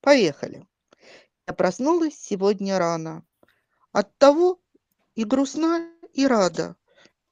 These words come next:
Ещё жаркий день, дело к осени. Вот свисает гроздь винограда,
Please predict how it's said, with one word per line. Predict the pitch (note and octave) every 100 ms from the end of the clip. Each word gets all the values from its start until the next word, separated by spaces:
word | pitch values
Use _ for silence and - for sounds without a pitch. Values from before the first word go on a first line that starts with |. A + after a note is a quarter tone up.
| _ -
Ещё | F#3+ - G#3+
жаркий | F#3 A3+ A3 - G3+
день, | F#3 A#3 C4+ B3+ - _ _ _ _ -
дело | G3+ C#4 C4
к | B3+
осени. | B3 A3 - E3 - E3+ _ _ _ _
Вот | F3 F#3+ -
свисает | F#3 F3 F3 F3 E3+
гроздь | F3 F3 - F3+
винограда, | F3+ E3+ F3 A3 B3+ A3+ A3+